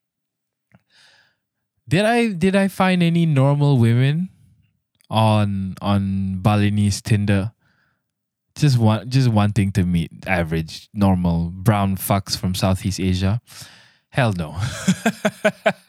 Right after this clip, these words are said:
I think when you flood a market with all these white guys, uh, it becomes slightly more challenging. Then again, I was only there for three days. Maybe if I spend a bit more time,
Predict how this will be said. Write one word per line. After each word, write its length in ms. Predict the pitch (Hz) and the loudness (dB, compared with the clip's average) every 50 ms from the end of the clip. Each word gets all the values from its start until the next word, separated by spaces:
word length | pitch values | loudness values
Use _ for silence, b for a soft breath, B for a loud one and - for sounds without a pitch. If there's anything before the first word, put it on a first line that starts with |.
| 220 185 - _ _ - - _ _ _ _ _ _ _ - 247 262 254 262 262 240 180 B | -4 -4 -6 _ _ -16 -16 _ _ _ _ _ _ _ -12 -10 -10 -10 -10 -10 -12 -8 B
I 120 | - 151 165 | -2 -2 0
think 180 | 170 185 180 | 0 0 2
when 100 | 175 170 | 2 2
you 100 | 165 151 | 2 0
flood 260 | - - 165 151 147 | 0 0 0 0 2
a 40 | 139 | 0
market 420 | 123 120 120 120 120 113 - 123 113 | 0 0 0 0 0 0 0 0 2
with 140 | 107 104 | 2 2
all 180 | 107 107 107 104 | 2 2 0 0
these 200 | 107 101 90 80 | 0 0 0 0
white 260 | 87 95 90 90 85 | 0 0 0 -2 -4
guys, 460 | - 90 87 85 85 85 87 82 80 | -4 -2 -2 -2 0 -2 -2 -4 -4
uh, 340 | 80 67 52 - 50 50 50 50 | -6 -8 -8 -12 -14 -16 -16 -10
it 160 | - 113 113 | -8 -6 -4
becomes 400 | 107 117 - - 104 101 104 101 | -2 -2 -2 -2 -2 -2 -2 -4
slightly 640 | - - 185 180 165 156 160 151 143 123 135 151 151 | -6 -6 -4 -4 -2 0 0 0 0 0 0 0 0
more 260 | 143 135 131 127 123 120 | 2 2 2 2 2 0
challenging. 840 | 101 - - 117 98 87 87 80 78 78 76 76 73 90 98 101 | -2 -4 -4 -4 -2 -2 -2 -4 -4 -6 -8 -10 -10 -8 -8 -4
Then 180 | 101 110 135 160 | -2 -2 0 0
again, 380 | 156 127 98 95 85 82 80 85 | 0 0 0 -2 -2 -2 -2 -2
I 100 | 95 101 | 0 2
was 140 | 104 107 | 2 4
only 240 | 113 117 120 123 120 | 4 2 2 2 0
there 200 | 113 104 101 104 | 0 0 0 0
for 140 | 101 - 98 | -2 -4 -8
three 300 | 92 - 92 85 85 85 | -10 -8 -6 -6 -6 -4
days. 420 | 87 87 87 87 87 87 87 90 | -4 -2 -2 -2 -2 -2 -4 -4
Maybe 260 | 101 95 92 90 87 87 | -6 -6 -4 -4 -6 -8
if 120 | 87 - | -8 -10
I 100 | - 71 | -14 -14
spend 320 | - - - - 101 92 | -14 -12 -8 -6 -6 -4
a 60 | 90 85 | -4 -4
bit 160 | 95 95 82 | -4 -4 -4
more 220 | 87 95 90 85 | -4 -4 -4 -4
time, 720 | - - - - 143 139 143 143 143 139 139 139 139 143 | -4 -8 -12 -10 -6 -4 -2 -2 -2 -2 -2 -2 -4 -8